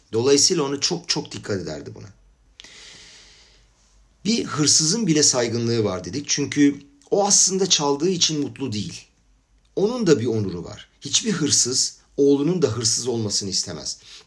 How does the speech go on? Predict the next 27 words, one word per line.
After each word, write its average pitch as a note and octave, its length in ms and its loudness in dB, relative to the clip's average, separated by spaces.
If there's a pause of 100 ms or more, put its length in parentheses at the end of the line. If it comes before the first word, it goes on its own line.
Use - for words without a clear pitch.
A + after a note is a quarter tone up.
(540)
O B2+ 140 2
aslında C#3 300 4
içten B2 340 2
içe D3 200 0
utanıyordur B2 560 0
yaptığı G2 340 -6
işten. G2 340 -4
Bir D#3 160 -4
aşağılık C#3+ 500 2
hissediyordur. G#2+ 720 -2 (280)
Hırsız G#3 460 0
için C3+ 320 0
bile A#2+ 360 -2 (240)
utanç A#2 400 -6
önemlidir. F2 720 -8 (460)
Dolayısıyla D3+ 800 0 (840)
kardeşlerim, D3+ 640 0
S D3+ 160 2
M F3 100 0
S - 180 0
göndermeden B2 580 0 (920)
bir - 320 -18
kişinin C3+ 400 0
kendisine F#2 640 -2
veya F2 240 0
sosyal C3+ 460 0
medyada A2 720 -2